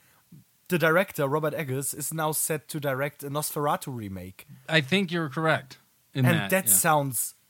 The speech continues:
Speaker 1: awesome.
Speaker 2: I think if
Speaker 1: And
Speaker 2: anybody
Speaker 1: I
Speaker 2: can do atmosphere,
Speaker 1: Yeah.
Speaker 2: yeah, let him do it.
Speaker 1: And this is also the perfect segue because number twenty-two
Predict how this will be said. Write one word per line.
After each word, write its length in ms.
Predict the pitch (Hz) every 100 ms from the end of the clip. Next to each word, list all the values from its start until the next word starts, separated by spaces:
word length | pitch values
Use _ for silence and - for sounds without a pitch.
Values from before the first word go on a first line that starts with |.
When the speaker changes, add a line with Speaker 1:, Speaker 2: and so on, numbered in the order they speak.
| _ -
Speaker 1:
awesome. 500 | 139 139 - 90 90 _ _
Speaker 2:
I 80 | 147
think 160 | 160 151
if 60 | 156
Speaker 1:
And 100 | 165
Speaker 2:
anybody 200 | 175 165
Speaker 1:
I 20 |
Speaker 2:
can 100 | 170
do 160 | 165 151
atmosphere, 720 | 170 143 131 123 113 107 - _ _ _
Speaker 1:
Yeah. 80 | 131
Speaker 2:
yeah, 260 | 123 123 113 -
let 220 | 127 135 143
him 100 | 135
do 160 | 147
it. 140 | 120 - _ _ _ -
Speaker 1:
And 460 | 170 170 165 156 - -
this 260 | 165 214 185
is 100 | 180
also 280 | 180 -
the 80 | 151
perfect 380 | - 196 180 -
segue 500 | 196 - 120 151 180
because 520 | 139 143 160 151 127
number 240 | 151 170 160
twenty-two 720 | - 185 190 - 226 226